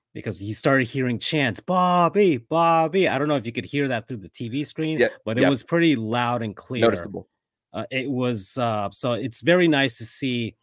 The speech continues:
Speaker 1: fans, uh, supporting Bob. It was some rough going the first couple seasons with him,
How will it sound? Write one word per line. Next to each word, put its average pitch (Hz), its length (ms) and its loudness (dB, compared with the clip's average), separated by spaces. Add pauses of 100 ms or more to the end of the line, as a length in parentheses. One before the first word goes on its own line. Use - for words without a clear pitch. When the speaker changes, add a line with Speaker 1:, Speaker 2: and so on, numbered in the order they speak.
(260)
Speaker 1:
fans, 113 720 -4 (460)
uh, 95 160 -8
supporting 131 520 -2
Bob. 113 480 0 (800)
It 120 120 -4
was 117 260 -4
some 127 260 -2
rough 139 240 2
going 127 520 -2
the 104 60 -10
first 120 280 -8
couple 120 240 -8
seasons 110 400 -8
with 113 140 -10
him, 113 320 -4